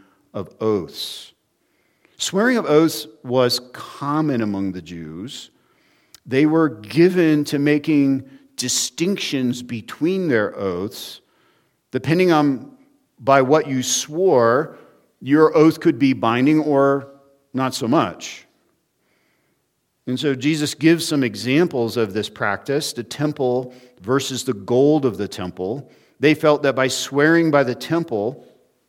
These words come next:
they were not bound to keep that promise somehow. But if they swore by the gold on the temple, then it was binding. And Jesus says, "This is foolishness."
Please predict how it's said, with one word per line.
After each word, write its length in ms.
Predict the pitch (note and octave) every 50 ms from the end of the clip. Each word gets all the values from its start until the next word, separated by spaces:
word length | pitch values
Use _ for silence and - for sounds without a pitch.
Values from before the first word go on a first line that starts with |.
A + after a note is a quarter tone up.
| _ _ _ _ _ _ _ _ _ _ _ _ - -
they 200 | C3 B2 C#3+ D3
were 160 | C#3+ C#3+ D3
not 380 | C#3 C#3 C#3+ C#3 - A#2 G#2 F#2+
bound 640 | C3 C3+ D3 D3 C3+ B2+ B2+ B2+ C#3+ D3 B2 B2
to 100 | - E3+
keep 300 | E3 - - G#3+ A3+ -
that 200 | C3 C3 A2 G#2
promise 580 | - - A2+ G2 F#2 F#2+ A2 C#3+ D#3+ - - - - - - _ _ _
somehow. 600 | _ - C3+ B2 A2 A2 G#2+ F#2 E2+ F2 A2 E3 - - - _ _ _ _ _ _ _ _ _
But 220 | - C#3+ C#3+ C#3
if 80 | D3 C#3+
they 120 | D#3 D3+
swore 260 | C#3 - D#3+ D#3+ E3+ D3+
by 100 | D3+ C#3+
the 100 | C3+ C3
gold 300 | C3 D3 F#3 G#3+ G3+ D#3+
on 140 | C#3 B2
the 80 | A#2 A2+
temple, 360 | - - C3 A#2 A2 A2+ A#2
then 160 | A2+ C3 D3
it 80 | D3 C3
was 140 | A#2 A2+ G2
binding. 480 | F#2 A2+ A2 G2+ F2 D#2 - - - _ _ _ _ _ _ _ _ _ _ _ _ _ _ _ _ _ _ _ _ _ _ _ _ _ _ _ _ _ _ -
And 160 | A#2 A#2 A2+
Jesus 420 | G#2+ G#2 A#2+ B2+ A#2+ A2+ A#2+ A2+
says, 280 | - - A#2+ A2 A2+ G#2
"This 160 | A2+ A2 -
is 120 | C3+ B2 -
foolishness." 1080 | - - - E3 G3+ A3+ A3 D3 - - - E2 D#2 C#2+ - - - - - -